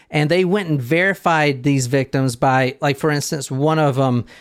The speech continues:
the first one that was in there, had a specific tattoo. When the police initially found this body, they, they, they noted the tattoo, and then, so she has the exact freaking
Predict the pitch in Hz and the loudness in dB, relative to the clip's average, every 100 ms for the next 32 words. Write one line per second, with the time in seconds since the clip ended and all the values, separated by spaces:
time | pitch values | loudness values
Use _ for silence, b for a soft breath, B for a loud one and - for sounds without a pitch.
0 | B - 139 160 165 - 131 127 120 120 | B -6 0 0 0 0 0 0 -2 -2
1 | 135 123 120 120 131 131 - 139 - 135 | 0 0 0 2 0 -2 -4 -6 -4 -2
2 | 131 - 131 117 - 123 101 95 156 175 | -4 -2 -4 -2 0 0 0 -2 0 2
3 | 170 135 - - 190 208 185 180 - 151 | 0 -2 -6 -2 0 0 0 0 0 0
4 | 175 175 131 110 156 160 175 131 117 - | 0 0 -2 -2 0 2 2 0 -2 -6
5 | b b - 151 143 139 131 123 117 - | b b -8 -2 2 2 2 0 -4 -8
6 | _ _ _ 147 165 139 151 143 131 156 | _ _ _ -2 -2 0 0 0 0 2
7 | 165 143 120 - 131 117 170 123 110 127 | 2 0 -2 -2 -2 0 0 0 0 0
8 | 127 123 - _ _ _ _ _ - 156 | 0 -2 -6 _ _ _ _ _ -6 -2
9 | 131 - 165 156 143 135 131 120 120 139 | 0 0 0 2 2 0 -2 -2 -2 0
10 | 135 123 - - 139 - 120 117 | 0 -2 -8 -8 -6 -4 -2 -2